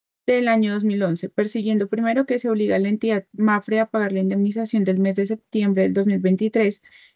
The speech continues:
que se reclamó debidamente por un valor de millón trescientos cincuenta y siete ciento sesenta pesos.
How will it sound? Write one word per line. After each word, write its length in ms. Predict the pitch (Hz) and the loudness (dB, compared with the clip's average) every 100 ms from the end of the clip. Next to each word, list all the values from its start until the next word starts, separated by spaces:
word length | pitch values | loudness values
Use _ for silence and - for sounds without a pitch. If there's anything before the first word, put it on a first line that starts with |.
| - | -2
que 140 | 254 | 0
se 100 | 247 | 0
reclamó 400 | 226 226 220 214 | -2 0 0 0
debidamente 580 | 202 202 202 220 233 254 | 0 0 0 0 0 -2
por 120 | 247 | -2
un 100 | 220 | -2
valor 260 | 196 202 190 | 0 0 0
de 80 | |
millón 300 | 190 208 202 | 0 0 -2
trescientos 400 | 190 190 196 185 | -2 -2 -2 -2
cincuenta 420 | 190 196 202 196 202 | -2 -2 0 0 0
y 80 | |
siete 540 | 202 - 208 190 - - _ _ _ | -2 0 0 2 -2 -6 _ _ _
ciento 440 | - 226 214 196 | -2 2 2 0
sesenta 480 | 202 208 196 180 180 | -4 -2 -2 -2 -2
pesos. 440 | 170 - - - | -4 -6 -14 -20